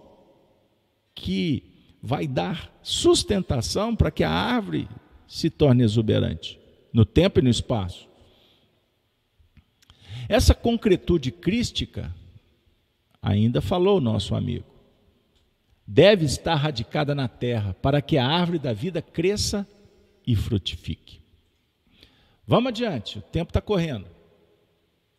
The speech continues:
E disse-me um dos anciãos: "Não chores, eis aqui o leão da tribo de Judá, a raiz de Davi,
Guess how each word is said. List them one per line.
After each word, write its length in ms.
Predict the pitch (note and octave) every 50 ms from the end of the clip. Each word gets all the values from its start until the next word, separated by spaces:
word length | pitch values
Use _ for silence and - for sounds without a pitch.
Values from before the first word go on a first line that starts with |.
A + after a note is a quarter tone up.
| _ _ _ _ _ _ _ _ _ _ _ _ _ _ _ _ _ _ _ _ _ _ _ _ _ _ _ _ _ _ _ _ _ _ _ _ _ _ _ _ _ _ _ _ _ _ _ _
E 120 | - D3+ D3+
disse-me 680 | B2 G#2+ A#2+ F#3+ C#4 D4 - - B3+ A3+ A3 G#3+ G#3
um 200 | G3 F#3+ G3+ A3
dos 200 | G#3+ G3 G3 F3
anciãos: 500 | F#3 F#3+ F3+ - - F#3+ C3+ A2 G#2 F#2
"Não 140 | A2+ B2+ B2
chores, 500 | - - - F3+ G#3 A3+ A#3 G#3 D#3+ A2+
eis 180 | C3 C#3 B2 A2+
aqui 260 | B2 A2+ - - D#3+
o 40 | D3+
leão 240 | C3 B2+ C#3 D3 D3
da 100 | C3 A#2
tribo 260 | - - C3+ A2+ A2
de 100 | A2 A2
Judá, 400 | G2+ G#2 A2+ G#2+ G#2 D3+ F#3 G3+
a 40 | F#3+
raiz 280 | D3+ D3 D3 C#3+ C3+
de 100 | A#2+ B2
Davi, 520 | A#2 A#2 A2 G#2+ G2+ B2 G3+ B3+ C#4 -